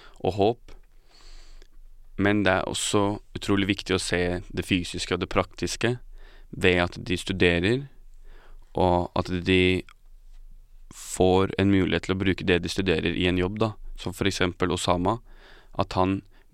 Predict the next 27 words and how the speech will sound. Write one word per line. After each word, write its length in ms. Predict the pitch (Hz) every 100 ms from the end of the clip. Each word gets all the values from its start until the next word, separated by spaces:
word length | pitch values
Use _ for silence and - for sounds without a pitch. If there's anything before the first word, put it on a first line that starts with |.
| - - - -
kanskje 340 | 107 87 101
har 160 | 87 90
en 80 | 95
mulighet 340 | 90 85 87
til 120 | 98
å 40 | 92
bruke, 420 | 95 85 - 87 98 - - - - - - - - - - - - - - - - - - -
bruke 640 | 98 104 87 - - 92 87 90 - - - - - -
studiet 480 | - 98 87 85 -
sitt 400 | 117 - - - - -
til 200 | - 92
å 80 | 90
forsørge 440 | 101 - 92 90 87
familien 480 | 92 92 87 87
sin, 300 | - 107 123 123 - - -
og 100 | -
til 140 | 95
å 60 | 98
kanskje 540 | - 92 - - 95 101 - - - - - - - - - - -
få 280 | - 92 90
et 300 | - - - - - -
sted, 580 | - 92 92 95 95 - - - - - - - - - - - - - -
et 140 | 92 -
bedre 280 | 98 87 90
sted 220 | - 87
å 60 | 90
bo, 160 | 95